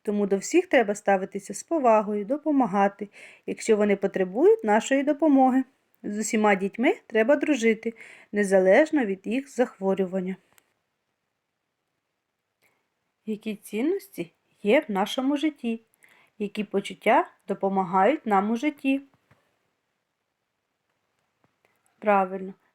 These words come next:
жити і дружити нам допомагають любов, дружба, доброта, милосердя, вірність,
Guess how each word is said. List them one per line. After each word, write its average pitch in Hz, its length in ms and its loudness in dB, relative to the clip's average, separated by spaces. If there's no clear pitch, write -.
жити 202 400 -2
і 196 40 -2
дружити 190 680 -4
нам 196 160 -2
допомагають 190 760 -2
любов, 202 500 0
дружба, 214 600 -2
доброта, 202 680 0
милосердя, 202 920 -2
вірність, 226 560 -2